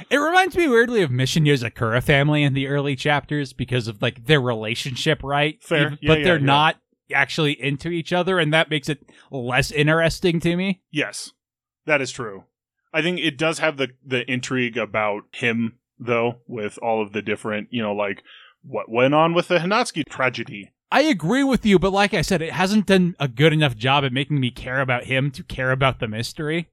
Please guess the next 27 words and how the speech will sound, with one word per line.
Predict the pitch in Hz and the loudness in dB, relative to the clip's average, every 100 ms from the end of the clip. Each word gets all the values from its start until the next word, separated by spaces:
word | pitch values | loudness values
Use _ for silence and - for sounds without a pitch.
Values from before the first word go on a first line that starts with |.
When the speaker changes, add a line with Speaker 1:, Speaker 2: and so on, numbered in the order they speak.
| - | -6
Speaker 2:
That's | 123 | -4
Speaker 1:
right? | 143 | -4
Speaker 2:
fair, | 104 95 | -6 -14
yeah. | - 117 104 | -10 -8 -2
Speaker 1:
Like, | 170 165 - _ | 0 0 -4 _
if | 180 190 | 2 2
they | - 214 | 4 2
were | 190 175 | 4 6
interested | 170 190 165 160 165 139 | 4 6 6 4 2 0
in | 143 | 0
each | 131 - | 0 0
other | 131 131 | 2 2
and | 127 | 0
this | 127 - _ | -2 -6 _
r-, | 156 151 - | 0 0 0
obstacle | 147 147 - 127 151 135 | 0 0 0 -2 2 4
in | |
their | 127 123 | 4 0
relationship | 117 117 120 - 123 127 123 | -2 -2 -2 -4 -2 -2 0
came | 151 120 | 0 0
up, | 117 - | 0 0
I | 135 | 0
would | 123 | 0
be | 131 | -2
like, | 135 139 | -4 0
"Oh | 185 180 | 2 4
no." | 190 190 113 87 | 4 2 2 -6